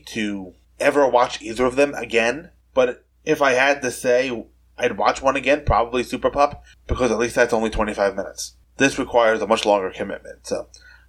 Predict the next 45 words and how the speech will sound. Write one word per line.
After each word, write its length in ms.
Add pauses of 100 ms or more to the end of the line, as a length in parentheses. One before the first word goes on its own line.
I 120
don't 100
know 160
if 80
I've 140
answered 260
Gene's 240
question. 520 (220)
I 120
guess 160
Gene 160
will 80
have 140
to 80
let 140
me 60
know. 260 (240)
Then 220
Jim 180
O'Kane 680 (260)
is 240
clearly 380
a, 360 (300)
a 100
fan 400
of 260
Lesley 380
Ann 160
Warren, 360 (440)
'cause 140
he 100
wrote 300
that 100
I 160
would, 220 (260)
that 100
I 40
better 180
not 180
say 120
one 180
bad 240
thing 160
about 280
him, 120